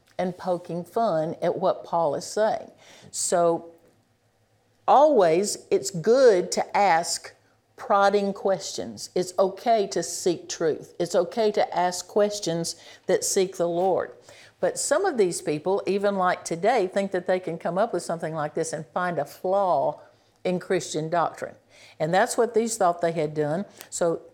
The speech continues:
thinking themselves to be wise, they became fools. So they think they're just really smart and on top of things, and they're sneering at the resurrection. And so basically they're saying things like, "Surely you don't believe that?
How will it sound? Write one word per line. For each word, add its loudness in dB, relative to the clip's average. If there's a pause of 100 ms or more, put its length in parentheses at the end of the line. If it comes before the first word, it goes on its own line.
thinking 0
themselves 2
to 0
be 0
wise, 2
they 0
became -4 (120)
fools. -2 (240)
So 0
they 2
think 0
they're 0
just -2
really 2
smart 2
and 2
on 0
top 4
of 2
things, 2 (340)
and -2
they're 2
sneering 0
at -2
the -2
resurrection. -2 (400)
And -2
so 2
basically 0
they're 0
saying -2
things -6
like, -6
"Surely -2
you -10
don't -6
believe -6
that? -4